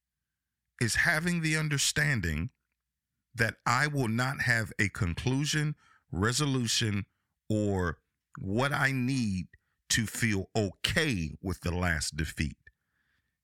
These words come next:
There are some defeats, some battles you're just gonna have to walk away from.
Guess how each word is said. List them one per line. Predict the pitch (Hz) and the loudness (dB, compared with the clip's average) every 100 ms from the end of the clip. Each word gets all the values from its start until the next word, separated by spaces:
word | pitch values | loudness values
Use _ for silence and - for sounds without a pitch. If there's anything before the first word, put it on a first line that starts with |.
| _ _ - | _ _ -2
There | 90 | 0
are | 87 | 2
some | 120 123 | 2 2
defeats, | 139 - 123 117 - - - _ | 0 0 0 2 -2 -2 -8 _
some | - - 123 131 | 0 0 2 0
battles | 117 113 110 107 104 | 0 0 2 0 2
you're | 104 | 2
just | 104 - | 2 0
gonna | 87 85 | 0 0
have | 87 - | -2 -2
to | 80 | -2
walk | 78 98 95 | 0 -2 -2
away | 104 107 104 | -2 0 0
from. | - 110 113 | -2 -2 -2